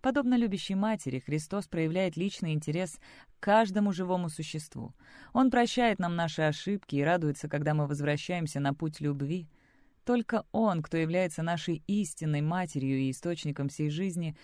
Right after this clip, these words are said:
может быть по праву наречён этим именем», писала Юлиана, отметая гендерную двойственность. Природа, любовь, мудрость и знание — всё это является атрибутами матери, которая есть Бог.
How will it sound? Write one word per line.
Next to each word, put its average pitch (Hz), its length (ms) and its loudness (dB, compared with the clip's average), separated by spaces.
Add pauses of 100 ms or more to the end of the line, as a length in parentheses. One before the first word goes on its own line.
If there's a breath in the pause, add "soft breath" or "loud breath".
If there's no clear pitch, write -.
(260 loud breath)
может 233 280 4
быть 226 320 0
по 202 140 4
праву 208 380 2
наречён 170 540 -2
этим 156 360 -2
именем», 127 500 -4 (300)
писала 156 360 0
Юлиана, 165 540 0 (300 loud breath)
отметая 214 580 4
гендерную 147 540 0
двойственность. 135 760 -6 (400)
Природа, 220 520 2
любовь, 165 500 0
мудрость 160 540 -2
и 139 60 -2
знание — 165 520 -2 (360 soft breath)
всё - 200 0
это 254 220 2
является 208 500 0
атрибутами 170 760 -4
матери, 185 500 -2
которая 160 680 -4
есть 143 380 -2
Бог. 113 400 -10